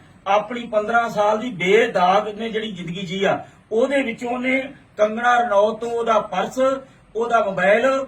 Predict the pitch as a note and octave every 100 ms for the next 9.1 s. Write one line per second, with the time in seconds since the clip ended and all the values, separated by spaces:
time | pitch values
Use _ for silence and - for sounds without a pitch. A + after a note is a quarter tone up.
0 | - _ - A#3+ C4 G#3+ A3 C4+ C4 A#3
1 | A3 A3 G#3+ G#3 A3 A3+ A#3 B3+ - G#3+
2 | A3 A3 F3+ F#3+ A3+ G3 F#3+ A#3+ C#4+ D4
3 | - - _ A3+ A#3+ A#3+ A3+ G#3 G3+ G#3+
4 | G#3+ A3 G3+ F#3+ G3 G3+ A3+ A#3 B3 A3+
5 | G#3+ G3+ A#3+ A3+ F#3+ G3 D#3 - - -
6 | G#3 A#3+ B3 G3 G#3 C4+ C#4 - - -
7 | G3 G#3 G3 F#3+ G3 F#3 G#3+ A3 G#3 G3+
8 | G3+ A3 A3+ A3+ A#3 A#3+ C4+ G3+ G#3 B3+